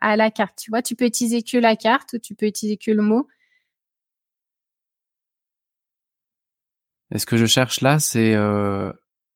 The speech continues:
Speaker 2: c'est quoi
Speaker 1: C'est
Speaker 2: exactement ?
Speaker 1: Ben, qu'est-ce qui te, en fait, c'est t'aider, en fait, de la carte pour te dire, ben, qu'est-ce qui me met en joie au quotidien ? Donc, tout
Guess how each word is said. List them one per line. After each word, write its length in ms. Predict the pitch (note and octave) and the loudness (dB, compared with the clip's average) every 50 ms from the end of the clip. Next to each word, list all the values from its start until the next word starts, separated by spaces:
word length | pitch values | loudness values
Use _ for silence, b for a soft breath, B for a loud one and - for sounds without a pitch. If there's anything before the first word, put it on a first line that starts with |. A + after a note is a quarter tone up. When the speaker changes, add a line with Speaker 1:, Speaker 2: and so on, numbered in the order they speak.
| _ _ _ _ _ _ _ _ _ _ - | _ _ _ _ _ _ _ _ _ _ -12
Speaker 2:
c'est 200 | - - - A#2+ | -8 -8 -6 0
quoi 140 | - C3+ C3+ | 2 2 4
Speaker 1:
C'est 20 | C3+ | 4
Speaker 2:
exactement ? 460 | B2 A2+ - - A#2+ C3+ D3+ D#3+ _ _ _ _ _ _ _ _ _ _ _ _ _ _ - - | 4 2 2 2 0 0 -2 -4 _ _ _ _ _ _ _ _ _ _ _ _ _ _ -4 0
Speaker 1:
Ben, 220 | G#3+ A#3+ A#3 B3 | 2 2 2 2
qu'est-ce 240 | - - E4 E4 - | 0 -2 -2 -2 -2
qui 180 | - E4 D4+ | -2 -2 -2
te, 260 | D4+ - C#4+ C4+ A#3+ - | 0 0 0 0 0 0
en 80 | B3 A#3+ | -2 -2
fait, 200 | - D#4+ E4 - | -2 -4 -6 -4
c'est 220 | - D4 C4 C4 | -6 -6 -6 -4
t'aider, 260 | - C#4+ C#4+ B3 D4+ D#4+ | -4 -4 -2 0 0 0
en 140 | D#4 D4 | 0 0
fait, 240 | B3 - B3+ C#4 A#3+ | -2 -2 -4 -2 -2
de 80 | A#3 B3 | 0 0
la 160 | A#3+ G#3+ G3+ | 0 0 -2
carte 340 | G#3 - - A3+ B3+ C#4+ - - | -4 -2 -2 0 0 -2 -2 -6
pour 160 | - B3 - | -10 -6 -4
te 80 | - | -2
dire, 260 | A#3+ A3 G#3+ C#4 D4+ C#4+ | -2 -2 0 0 0 2
ben, 180 | A#3+ A#3 - | 2 0 0
qu'est-ce 260 | - - D4+ D4+ - | -2 -4 -4 -4 -4
qui 120 | - - D#4+ | 0 2 4
me 120 | D4+ C4+ | 4 4
met 120 | C4+ C4 C4+ | 4 4 4
en 160 | C4 C4 B3+ | 4 4 2
joie 280 | A3+ - B3+ C#4 C#4+ | 2 0 2 2 2
au 40 | C#4+ | 2
quotidien ? 560 | - - C4+ C4 - - B3 G3+ G3 G#3+ G3+ | 0 -2 -6 -6 -6 -6 -6 -4 -4 -4 -4
Donc, 240 | G3+ G#3 G3+ G3 - | -4 -4 -4 -6 -8
tout 100 | - - | -12 -4